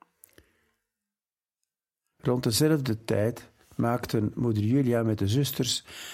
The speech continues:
een keer een wandeling door de Romeinse binnenstad. Niet ver van het theater van Marcellus liepen ze langs drie overgebleven zuilen van een antieke Apollo-tempel,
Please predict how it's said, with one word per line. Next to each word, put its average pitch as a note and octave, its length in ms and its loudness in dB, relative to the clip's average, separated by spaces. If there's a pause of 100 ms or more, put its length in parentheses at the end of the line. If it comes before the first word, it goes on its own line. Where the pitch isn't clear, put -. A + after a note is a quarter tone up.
(120)
een B2+ 120 0
keer C#3 180 2
een C3 120 2
wandeling D3 420 2
door A#2+ 260 0 (280)
de B2 120 -2
Romeinse A#2+ 500 0
binnenstad. - 640 -2 (1160)
Niet D#3+ 320 2
ver D#3+ 400 0
van A2+ 160 0
het - 300 -2
theater B2+ 420 0
van A2+ 160 0
Marcellus B2 760 0 (400)
liepen D#3+ 260 2
ze C3+ 140 4
langs C3 360 2
drie C#3+ 560 0
overgebleven C3+ 880 2
zuilen C3 560 2 (340)
van A#2 200 -2
een G#2+ 120 2
antieke E3+ 640 0
Apollo-tempel, G#2+ 1000 0